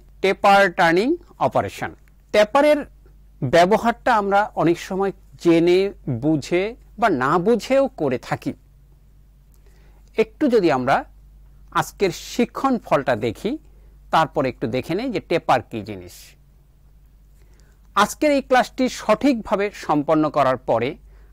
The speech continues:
আমরা যে সকল বিষয়গুলো সম্পর্কে জানব বা অবহিত হব, সেটি হচ্ছে টেপার বস্তুর ব্যবহার উল্লেখ করতে পারব।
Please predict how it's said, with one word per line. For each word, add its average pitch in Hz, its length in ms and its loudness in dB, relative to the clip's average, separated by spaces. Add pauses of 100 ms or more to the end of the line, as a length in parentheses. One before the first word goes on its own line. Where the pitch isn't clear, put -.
(100)
আমরা 190 380 2
যে 165 360 2
সকল 233 400 -2
বিষয়গুলো 165 680 0
সম্পর্কে 143 600 -6
জানব 127 580 -4 (320)
বা 131 340 0 (500)
অবহিত 190 540 2
হব, 170 420 -2 (340)
সেটি 165 380 -6
হচ্ছে 208 440 -6 (600)
টেপার 202 480 2 (120)
বস্তুর 185 520 -2
ব্যবহার 151 520 0
উল্লেখ 120 300 -6
করতে - 240 -10
পারব। 101 220 -10